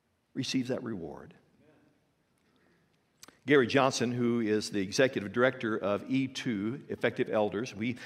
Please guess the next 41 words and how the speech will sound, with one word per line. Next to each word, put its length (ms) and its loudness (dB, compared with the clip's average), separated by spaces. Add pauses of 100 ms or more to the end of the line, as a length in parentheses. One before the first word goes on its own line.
(160)
had 180 2
him 60 -4
here 140 2
to 60 0
speak 260 -2
a 40 0
number 220 -2
of 80 -8
times, 380 -2
a 40 -2
great 320 0
preacher, 380 -4
said, 300 2 (320)
"Countless 440 2
people 380 0
are 160 6
in 100 0
need 220 2
of 140 -2
Christ." 640 0 (1500)
Countless 280 4
people 240 0
are 40 4
in 40 0
need 160 4
of 100 0
Christ, 540 2
and 260 4
Jesus 460 0
is 140 -2
counting 400 2
on 120 2
countless 440 0
Christians 560 -2
to 160 -2
reach 300 -2
those 360 4
who 100 0
are 60 0
spiritually 540 0
lost. 420 4